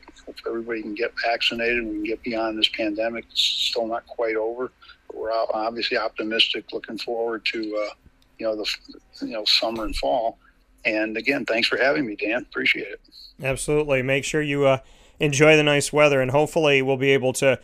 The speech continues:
Speaker 2: do something with the American down in Texas soon, uh, with, with, uh, a hopeful future looking brighter than, uh, than the days that we've had here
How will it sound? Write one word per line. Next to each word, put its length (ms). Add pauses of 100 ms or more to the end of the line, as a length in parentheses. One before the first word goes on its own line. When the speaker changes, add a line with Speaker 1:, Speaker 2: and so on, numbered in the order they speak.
(240)
Speaker 2:
do 120
something 360
with 100
the 80
American 480
down 220
in 120
Texas 540
soon, 400
uh, 160
with, 320
with, 320
uh, 180
a 100
hopeful 380
future 520
looking 400 (340)
brighter 640 (120)
than, 380
uh, 160
than 140
the 80
days 340
that 80
we've 240
had 240
here 320